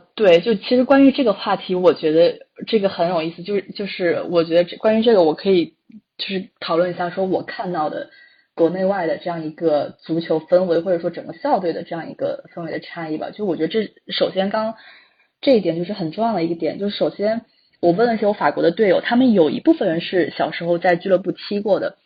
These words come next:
但是这样的俱乐部并不是我们理解中的那种专业俱乐部，而是说更偏向于一个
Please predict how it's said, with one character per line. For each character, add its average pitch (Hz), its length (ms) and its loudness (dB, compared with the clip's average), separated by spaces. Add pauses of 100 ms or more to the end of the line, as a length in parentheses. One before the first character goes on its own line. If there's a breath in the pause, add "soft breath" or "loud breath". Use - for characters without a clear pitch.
(200 soft breath)
但 269 100 -8
是 285 80 -2
这 339 120 0
样 311 100 2
的 202 60 0
俱 208 120 -6
乐 208 60 -2
部 196 140 -4
并 220 200 2
不 185 120 -6
是 226 100 -4
我 175 100 2
们 160 140 -2
理 175 100 0
解 - 120 0
中 180 160 -6
的 175 40 -4
那 185 60 -2
种 - 220 -6
专 185 260 -4
业 185 140 2
俱 160 160 -4
乐 - 100 -2
部， 160 140 -8
而 - 100 -2
是 202 140 -8
说 220 160 -2
更 214 200 -2
偏 226 300 -2
向 175 340 -4
于 185 40 -8
一 170 100 -6
个 170 380 -2